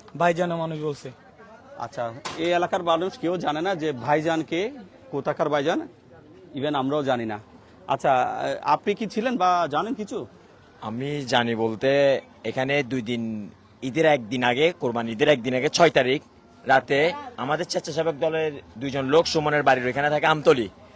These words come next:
Speaker 3: আমতলীতে থাকে সুমনের সাথে। সুমন এখানে অনেক দশ থেকে পনেরো জন সবসময় ভাড়াটিয়া এখানে রাখে, সন্ত্রাস, ভাড়াটিয়া সন্ত্রাস ওর বাসার আশেপাশে রাখে। Even ওর সাথে সবসময় একটা ছেলে থাকে সম্রাট,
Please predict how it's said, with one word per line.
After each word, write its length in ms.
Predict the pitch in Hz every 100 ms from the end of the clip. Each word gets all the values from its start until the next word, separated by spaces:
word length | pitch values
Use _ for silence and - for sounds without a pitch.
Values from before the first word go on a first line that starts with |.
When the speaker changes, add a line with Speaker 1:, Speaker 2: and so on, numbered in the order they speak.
| - -
Speaker 3:
আমতলীতে 440 | 143 139 151 147
থাকে 340 | 147 165 185 202
সুমনের 420 | - 180 180 180
সাথে। 480 | - 180 180 190 202
সুমন 300 | 185 165 170
এখানে 520 | 156 156 165 175 170 -
অনেক 280 | 139 151 165 120 -
দশ 200 | 165 156
থেকে 180 | 185 180
পনেরো 260 | 175 160
জন 100 | 175
সবসময় 400 | 175 160 - 170
ভাড়াটিয়া 560 | 156 156 160 165 170 190
এখানে 260 | 139 139 147
রাখে, 240 | 135 123 120 -
সন্ত্রাস, 480 | 170 156 135 - - - -
ভাড়াটিয়া 320 | 135 160 160
সন্ত্রাস 520 | 165 180 160 185 196 131
ওর 120 | 160
বাসার 320 | 143 143 165
আশেপাশে 400 | 143 151 139 143
রাখে। 280 | 127 110 101 - - - -
Even 200 | 131 180
ওর 100 | 180
সাথে 280 | 185 190 185
সবসময় 380 | 180 175 196 185
একটা 200 | 151 185
ছেলে 200 | 185 185
থাকে 200 | 185 185
সম্রাট, 380 | - 180 151